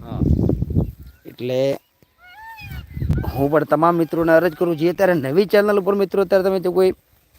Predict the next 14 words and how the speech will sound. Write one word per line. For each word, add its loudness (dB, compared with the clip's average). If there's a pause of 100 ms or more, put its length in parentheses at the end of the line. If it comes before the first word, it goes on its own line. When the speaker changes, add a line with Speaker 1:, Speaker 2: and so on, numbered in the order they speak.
(600)
Speaker 2:
મિત્રો 0
નવું 2
જોઈ 2
રહ્યા 2
છો 0
આ 0
વીડિયો -2
દ્વારા -4
લાઈવમાં, -4 (880)
તો 0 (680)
એમને 0
પણ -2
વિનંતી -4 (1500)
કે -6